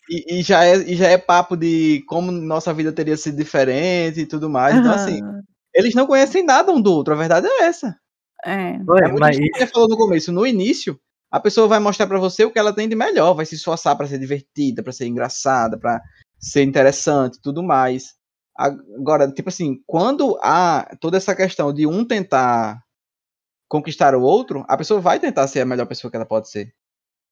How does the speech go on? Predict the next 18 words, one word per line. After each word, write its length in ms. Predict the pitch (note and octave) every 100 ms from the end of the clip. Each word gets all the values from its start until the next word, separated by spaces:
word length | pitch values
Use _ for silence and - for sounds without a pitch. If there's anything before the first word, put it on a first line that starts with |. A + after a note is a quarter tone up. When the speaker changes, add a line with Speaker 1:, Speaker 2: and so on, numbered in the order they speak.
| _ _ _
Speaker 3:
Sim. 260 | _ _ A#2+
Speaker 1:
Quando 280 | D#3+ G#3+ A#3
já 160 | A3 G3+
não 180 | A3+
tem 180 | A3 A3+
mais 300 | D4 G#3 D3+
isso, 260 | D#3+ C4+ -
aí 160 | C3
as 80 | E3+
pessoas 300 | G3+ F#3+ G#3+
já 80 | G#3+
não 160 | A3 A4
são 240 | D4+ A#3+
tão 180 | B3 C4
mais 220 | C#4 C#4
interessantes 540 | F#4 G4+ A4+ G#4+ A#4 B4
assim. 520 | C5 C5+ A#4 C#3 C3+ _ _ _ -
Speaker 2:
É. 400 | A#3 G#3+ F3+